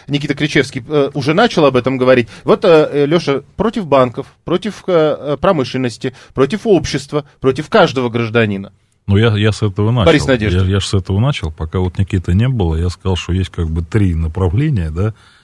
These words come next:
Speaker 2: Первое, ну, просто повторюсь коротко, это обыватель, да, то, он же избиратель,
Speaker 1: Нет,
Speaker 2: который
Speaker 1: ну, то есть против
Speaker 2: да,
Speaker 1: всех.
Speaker 2: против, э, того, чтобы люди любили российскую власть. Вот как бы адресат.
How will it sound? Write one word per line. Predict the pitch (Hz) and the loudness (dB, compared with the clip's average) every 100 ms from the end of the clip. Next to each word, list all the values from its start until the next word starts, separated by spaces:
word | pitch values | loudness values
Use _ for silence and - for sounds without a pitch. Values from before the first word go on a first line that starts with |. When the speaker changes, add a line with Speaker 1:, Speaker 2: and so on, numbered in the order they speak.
| _ | _
Speaker 2:
Первое, | - 117 90 82 78 | -2 0 2 -2 0
ну, | 120 | -2
просто | 92 87 - | -2 -6 -6
повторюсь | 85 117 101 82 | -4 0 0 -2
коротко, | - 82 - _ - | -6 -8 -8 _ -10
это | 98 107 | -6 0
обыватель, | 92 98 101 71 - 107 135 - | 2 2 2 0 -6 -6 -6 -10
да, | - 92 135 - | -8 -6 -6 -8
то, | 92 | -6
он | 104 90 | 0 0
же | 80 | 0
избиратель, | 80 87 76 69 - 135 - _ _ _ _ | -2 -2 -4 -8 -10 -10 -10 _ _ _ _
Speaker 1:
Нет, | 127 101 | -4 -2
Speaker 2:
который | - 120 | 2 4
Speaker 1:
ну, | |
то | 214 | 4
есть | - - - | 2 -4 -6
против | 175 262 220 | 2 2 2
Speaker 2:
да, | 90 | 0
Speaker 1:
всех. | 85 160 120 - _ _ _ | 2 2 2 -2 _ _ _
Speaker 2:
против, | 110 139 131 - - | -2 0 -2 -4 -8
э, | 98 92 92 90 | -4 -2 -2 -2
того, | 110 127 170 | 0 0 0
чтобы | - 101 92 | -2 -2 0
люди | 104 147 113 | 0 0 0
любили | 92 87 123 110 | -2 0 0 2
российскую | 95 - 104 - 101 98 | 0 -2 -4 -4 -4 -2
власть. | 90 73 - _ | -2 -4 -10 _
Вот | 104 95 | -2 -2
как | - 85 | -4 -8
бы | 80 80 | -6 -4
адресат. | 85 104 - 73 | -2 -4 -6 -16